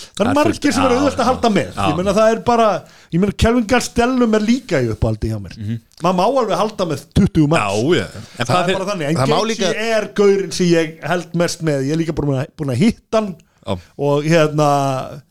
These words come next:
Speaker 2: þó það hefur nú bara verið korter eða eitthvað, sko, en það var bara samt, hann, hann, hann, hann hefði svo auðveldlega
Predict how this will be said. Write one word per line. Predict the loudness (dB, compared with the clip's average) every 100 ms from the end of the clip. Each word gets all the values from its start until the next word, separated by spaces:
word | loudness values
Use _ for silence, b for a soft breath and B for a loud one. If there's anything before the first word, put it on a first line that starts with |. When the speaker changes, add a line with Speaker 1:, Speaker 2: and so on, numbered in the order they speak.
| _ B B B
Speaker 2:
þó | 2
það | 4 4
hefur | 4 2
nú | 2
bara | 2
verið | 2 2
korter | 0 2 2
eða | 2 2
eitthvað, | 0 0
sko, | 2 2 2
en | 0
það | 2 2
var | 2
bara | 0 0
samt, | 0 0 -4 _ -16 -8
hann, | -2 -2 -2 -6
hann, | -4 -2 2
hann, | 2 0
hann | 0 0
hefði | 0
svo | 0 -4 -4
auðveldlega | 0 4 4 2 -2 -6 -6 -10